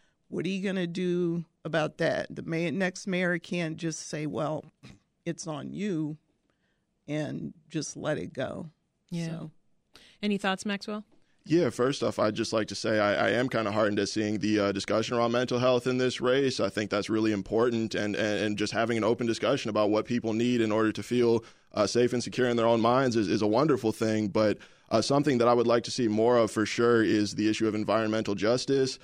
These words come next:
Speaker 1: Mm-hmm.
Speaker 3: uh, cover communities on the southeast side that for years and years have been pushing for,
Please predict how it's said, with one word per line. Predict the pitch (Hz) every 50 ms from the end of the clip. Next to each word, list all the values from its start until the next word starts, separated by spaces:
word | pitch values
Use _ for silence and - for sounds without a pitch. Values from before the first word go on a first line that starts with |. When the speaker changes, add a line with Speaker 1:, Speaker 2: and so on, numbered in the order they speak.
| - -
Speaker 1:
Mm-hmm. | 196 208 196 -
Speaker 3:
uh, | 98 95 101
cover | 95 - 110 101 113
communities | 104 - 110 117 113 113 113 98
on | 107 107
the | 101 101
southeast | - 107 101 104 - 104 113 113 -
side | - 113 110 113 107 98 98
that | 101 95 -
for | - - 98 95 98
years | 90 90 104 113 117 117 107 101
and | 107 107
years | 107 110 113 120 117 -
have | 117 107
been | 107 110 107
pushing | - 127 120 117 - 117 113 113
for, | - - 110 113 110 107 107 107